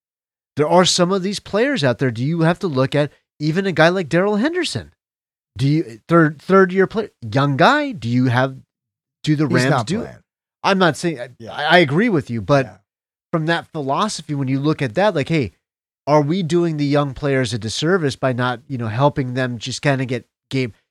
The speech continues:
Speaker 1: even if it's for a series, two
Speaker 2: Yeah.
Speaker 1: series, something like that. Get an actual game where, where it's gonna kinda matter.
Speaker 2: So y-,
Speaker 1: Um,
Speaker 2: I think you'll see a lot of, uh, you're gonna see, uh, some Jonah,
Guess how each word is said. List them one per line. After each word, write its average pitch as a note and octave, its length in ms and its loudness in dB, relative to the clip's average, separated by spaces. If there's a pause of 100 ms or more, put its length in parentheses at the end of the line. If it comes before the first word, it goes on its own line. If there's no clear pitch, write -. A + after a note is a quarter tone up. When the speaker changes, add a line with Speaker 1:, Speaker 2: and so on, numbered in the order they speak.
(140)
Speaker 1:
even D4+ 260 2
if E3 160 -4
it's B2 120 -8
for B2 200 -4
a G2 60 -6
series, - 720 0 (240)
two F#3 200 -2
Speaker 2:
Yeah. F#3 40 2
Speaker 1:
series, - 600 -6 (160)
something G3 420 0
like A#2 180 -4
that. G#2+ 160 -8
Get F#3+ 160 -2
an F#3+ 60 -12
actual D3 480 -4
game B2+ 300 -6
where, G#2 260 -10
where A2+ 140 -18
it's G#2 160 -20
gonna A#2 200 -20 (240)
kinda C#3+ 240 -14
matter. F#2+ 420 -16 (720)
Speaker 2:
So - 80 -4
y-, - 160 2
Speaker 1:
Um, A#2+ 260 -10
Speaker 2:
I A3 120 -4
think G3+ 240 -10
you'll G#3 120 -2
see - 180 -6
a F#3+ 80 0
lot F3 260 -2
of, D#3 320 -6
uh, C3 440 -2
you're C3+ 140 -10
gonna C#3 220 -8
see, B2+ 340 -10
uh, A#2+ 160 -12
some A#2+ 280 -14
Jonah, C3 400 -8